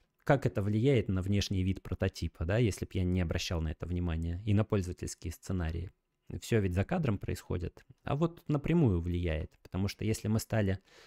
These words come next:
отслеживать путь пользователя на сайте, то мы уже не можем отказаться от использования cookies,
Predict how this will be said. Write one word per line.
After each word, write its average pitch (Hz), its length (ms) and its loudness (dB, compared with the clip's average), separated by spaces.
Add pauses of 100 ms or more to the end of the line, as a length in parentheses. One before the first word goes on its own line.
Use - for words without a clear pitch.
(140)
отслеживать 107 560 0
путь - 220 -6
пользователя 101 520 0
на 117 100 2
сайте, 185 380 -2
то - 120 -6
мы 127 160 2
уже 113 320 2
не 98 120 0
можем 95 320 0
отказаться 87 520 -4
от - 80 -6
использования 90 680 -2
cookies, - 440 -6